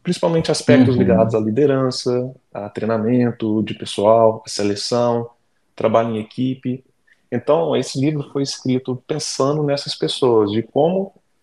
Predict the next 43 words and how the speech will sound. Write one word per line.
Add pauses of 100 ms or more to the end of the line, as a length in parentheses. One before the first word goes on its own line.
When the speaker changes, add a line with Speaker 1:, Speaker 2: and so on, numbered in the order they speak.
(220)
Speaker 1:
que
aquilo
que
eu
aprendi
na
Esquadrilha
da
Fumaça,
em
termos
de
cultura
organizacional,
pode
ser
Speaker 2:
Uhum.
Speaker 1:
aplicado
pra
qualquer
outra
pessoa. (160)
Speaker 2:
Ah,
Speaker 1:
É, (100)
Speaker 2:
que
legal.
Speaker 1:
e (100)
não
só
empresa. (380)
Pessoalmente,
você
pode
ler
aquilo
e
entender
como
que
a
fumaça
funciona
e